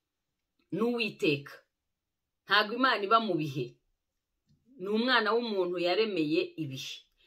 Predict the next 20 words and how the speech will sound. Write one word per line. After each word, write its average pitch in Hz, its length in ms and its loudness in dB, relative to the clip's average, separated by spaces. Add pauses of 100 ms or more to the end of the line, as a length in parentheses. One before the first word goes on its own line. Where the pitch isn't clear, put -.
(200)
Ariko 320 360 4
nubwo 302 300 2
iyo 302 120 4
yabi-, 294 500 0
yaremeye 262 560 4
umwana 247 280 0
w'umuntu 226 360 0
ibihe, 196 460 -2 (300)
Imana 254 640 4
niyo 233 380 0
iko-, - 380 -4
i-, 165 540 -6 (440)
igenzura, 180 920 2
niyo 180 300 0
mugenga 170 640 0
w'ibihe. 139 460 -4 (1200)
Haleluya. 139 920 -2 (680)
Kandi 190 300 0
niyo 180 320 -4
ibitegeka. 147 760 -12